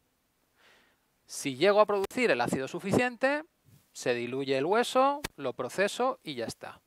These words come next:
¿Vale? Pero todavía me queda el tumor. ¿Qué haría entonces el cuerpo? Pues le diría, "Oye, todas esas células demás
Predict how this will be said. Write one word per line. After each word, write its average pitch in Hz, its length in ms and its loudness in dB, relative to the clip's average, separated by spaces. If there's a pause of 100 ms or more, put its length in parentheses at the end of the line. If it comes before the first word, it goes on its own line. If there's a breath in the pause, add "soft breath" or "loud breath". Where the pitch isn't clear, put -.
(240)
¿Vale? 156 260 0
Pero 127 180 -2
todavía 131 300 -2
me 165 100 -4
queda 151 160 2
el 131 80 0
tumor. 110 400 -14 (280)
¿Qué 190 160 2
haría 156 360 4
entonces 120 400 -10
el 113 80 -8
cuerpo? - 400 -10 (600)
Pues 117 200 -8
le 123 180 0
diría, 120 480 -2 (800 soft breath)
"Oye, 160 340 -2 (420)
todas 165 260 4
esas 202 160 4
células 185 400 4
demás 196 360 0